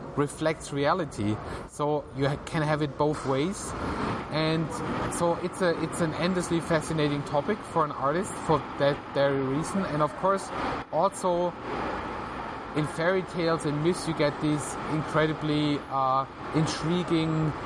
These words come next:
images of fantastic creatures, fantastic landscapes, other worlds, and so forth,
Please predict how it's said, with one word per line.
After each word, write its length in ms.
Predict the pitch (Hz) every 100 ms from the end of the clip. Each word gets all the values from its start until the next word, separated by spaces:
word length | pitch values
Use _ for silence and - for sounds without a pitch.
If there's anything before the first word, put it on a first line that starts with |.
| - - -
images 640 | 160 175 - 156 151 143 -
of 280 | - 139 139 131 - - - - -
fantastic 560 | 143 131 143 - - 135
creatures, 840 | - 143 156 - 160 147 143 139
fantastic 540 | - 135 143 139 151 139
landscapes, 1080 | 127 135 151 - - 147 147 143 - - 127 - - - - -
other 200 | 160 160
worlds, 540 | 147 139 143 147 151
and 120 | 139 127
so 180 | 151 147
forth, 360 | - 147 139